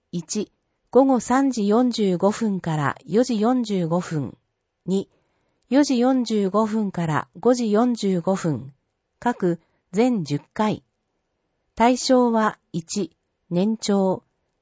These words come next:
二、小学一年生から三年生。参加費、一、八千八百円、二、七千五百円。一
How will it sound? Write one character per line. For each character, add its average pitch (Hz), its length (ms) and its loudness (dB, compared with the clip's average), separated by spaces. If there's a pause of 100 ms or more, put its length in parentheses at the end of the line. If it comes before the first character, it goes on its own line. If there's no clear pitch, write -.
(180)
二、 214 260 0 (380)
小 254 300 4
学 262 300 0
一 240 220 -4
年 269 220 4
生 202 280 -4
か 165 160 -6
ら 147 120 -4
三 208 320 -2
年 233 220 0
生。 143 460 -6 (640)
参 247 320 -2
加 262 120 -2
費、 190 300 -6 (360)
一、 165 380 -4 (360)
八 190 180 0
千 285 360 2
八 170 180 -2 (120)
百 214 300 -2
円、 143 380 -2 (340)
二、 185 200 -2 (480)
七 202 240 0
千 254 300 0
五 175 100 0
百 185 360 -2
円。 135 260 -2 (760)
一 175 140 -8